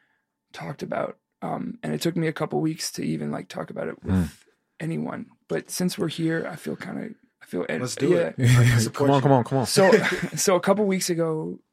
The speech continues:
Speaker 1: there was a cemetery in, uh, Saint Louis that was
Speaker 3: Mm-hmm.
Speaker 1: vandalized.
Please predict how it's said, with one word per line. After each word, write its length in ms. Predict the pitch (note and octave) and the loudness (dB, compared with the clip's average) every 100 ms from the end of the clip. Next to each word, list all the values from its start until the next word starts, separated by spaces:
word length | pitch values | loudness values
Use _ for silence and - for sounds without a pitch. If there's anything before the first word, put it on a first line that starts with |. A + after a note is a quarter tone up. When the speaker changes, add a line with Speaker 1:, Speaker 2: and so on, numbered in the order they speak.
| _ | _
Speaker 1:
there 300 | - F3+ E3 | -12 -4 -2
was 200 | E3 D#3+ | -2 -2
a 260 | E3 - - | -2 -4 -4
cemetery 720 | - E3+ E3 E3 E3+ - - | -2 -2 -2 -2 -2 -4 -8
in, 260 | F3 E3 F3 | -8 -6 -4
uh, 280 | F#3 - - | -6 -8 -10
Saint 220 | - E3 | -6 -4
Louis 240 | E3 F3 B2 | 0 0 0
that 80 | |
was 140 | - - | -2 -4
Speaker 3:
Mm-hmm. 200 | F3 F3+ | -2 -2
Speaker 1:
vandalized. 360 | F3+ A3 A3 | -2 -4 -8